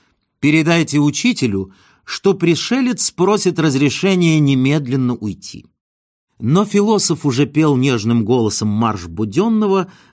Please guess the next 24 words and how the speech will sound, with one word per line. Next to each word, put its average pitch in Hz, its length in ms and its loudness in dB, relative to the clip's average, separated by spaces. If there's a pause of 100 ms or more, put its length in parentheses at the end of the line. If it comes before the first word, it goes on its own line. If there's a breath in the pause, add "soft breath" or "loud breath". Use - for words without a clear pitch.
которому 160 540 0
он 147 240 0
выучился 131 580 0
у - 120 -12
советских 113 580 -2
детей, 101 520 -4 (300 soft breath)
и 214 80 -2
Остап 196 560 -2
удалился 113 540 -2
без 98 180 -6
разрешения. 87 840 -12 (1120)
«Кришна!» — 190 760 0
кричал 117 400 -2
великий 117 400 -2
комбинатор, 113 680 -4 (240 soft breath)
бегая 113 460 0
по 110 100 -8
своему 120 380 0
номеру. 104 500 -2 (240 soft breath)
«Вишну! 143 720 0
Что - 460 -4
делается 151 600 -2
на 101 140 -6
свете? - 560 -8